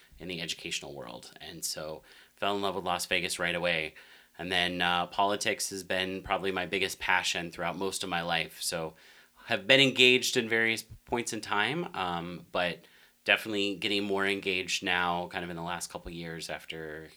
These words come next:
uh, political turmoil that we've been having. So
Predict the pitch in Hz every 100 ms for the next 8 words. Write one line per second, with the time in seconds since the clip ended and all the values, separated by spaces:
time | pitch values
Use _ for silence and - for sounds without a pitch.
0 | _ _ - 143 156 - - 90 175 82
1 | - 87 80 73 76 76 85 82 71 -
2 | - - - - 76 76